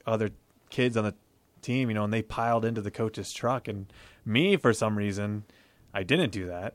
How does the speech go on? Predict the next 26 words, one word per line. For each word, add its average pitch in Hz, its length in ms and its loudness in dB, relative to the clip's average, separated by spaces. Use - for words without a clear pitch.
And 104 200 -4
I 104 80 2
looked 120 280 2
up, 131 280 10
and 110 100 2
I 107 60 0
could 113 140 -2
see 131 180 0
a 98 60 0
funnel 123 440 0
forming 95 600 -4
near 113 120 -4
the 107 80 0
cornfield, 113 680 -2
like, 101 200 -2
right, 120 280 4
like, - 120 -10
right 110 300 0
almost 104 340 -4
above 104 240 -2
me. 92 220 -10
And, 101 360 0
uh, 95 260 0
thankfully, 101 720 0
it 98 240 -4
broke. 117 560 2